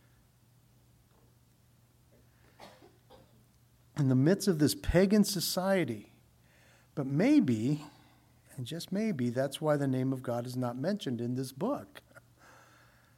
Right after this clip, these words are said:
because of the way they were living. But that does not mean that God was not working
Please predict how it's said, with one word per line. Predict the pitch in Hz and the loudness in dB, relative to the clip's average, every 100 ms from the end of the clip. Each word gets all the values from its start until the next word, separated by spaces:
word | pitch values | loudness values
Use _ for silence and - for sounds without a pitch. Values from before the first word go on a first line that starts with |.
| _ _ | _ _
because | 151 - 147 | -6 0 0
of | 156 | 2
the | 151 | 0
way | 160 131 | 0 2
they | 127 139 | 2 0
were | 147 151 | 0 2
living. | 165 233 135 107 113 - _ _ _ _ _ _ _ _ _ _ _ _ _ | 2 2 -2 -8 -14 -20 _ _ _ _ _ _ _ _ _ _ _ _ _
But | 127 | -4
that | 151 156 | -2 0
does | 175 170 | 0 -2
not | 165 170 175 | -2 -2 -2
mean | 165 190 175 | 0 2 2
that | 151 135 | 0 0
God | 139 147 151 | 0 2 2
was | 143 | -2
not | 120 127 151 123 117 - _ _ _ | 0 0 0 -4 -8 -16 _ _ _
working | 120 113 135 139 - 104 104 | -10 -4 -4 -4 -14 -14 -16